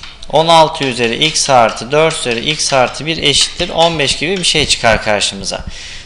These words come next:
Şimdi şuradaki ifadeyi küpten açarsak arkadaşlar, küp açılımı şunu söylüyordu. A küp eksi B küpü açarken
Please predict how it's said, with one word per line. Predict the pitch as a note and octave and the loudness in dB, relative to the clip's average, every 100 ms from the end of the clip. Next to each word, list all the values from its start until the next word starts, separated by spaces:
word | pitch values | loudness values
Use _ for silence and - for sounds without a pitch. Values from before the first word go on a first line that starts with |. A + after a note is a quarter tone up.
| - | -4
Şimdi | - G3+ A2 D3+ - - - - - - - - - - | -2 2 0 -2 -12 -18 -16 -16 -20 -20 -20 -20 -18 -6
şuradaki | - - G#3+ G3 E3+ G3 | -2 0 2 0 -2 -4
ifadeyi | F3+ F3 C3 A#2 A2+ | 2 4 4 2 -2
küpten | - F#3 - F#3 | -4 -4 -2 0
açarsak | D#3 D#3+ C#3 B2+ A2+ | 0 2 2 0 0
arkadaşlar, | A2 G#2 G#2+ G#2 - G2+ G2 | 0 0 -2 -2 -2 -6 -6
küp | - F#3 | -6 0
açılımı | F3+ F3+ F#3 G3 | 0 0 -2 -2
şunu | - F#3 | -2 -4
söylüyordu. | F#3 E3 A2 G2+ F#2+ B2+ E3+ - - - - - - - | 0 0 2 0 0 -2 -4 -10 -14 -14 -16 -18 -20 -2
A | E3 E3+ | 0 0
küp | - F3 - | -2 -4 0
eksi | D#3+ D#3 - D#3+ | 0 2 0 0
B | D#3+ | -2
küpü | D#3 E3 - | -2 -4 0
açarken | C#3+ C#3+ E3 E3+ E3+ A#2+ G#2+ | 0 2 2 2 2 2 2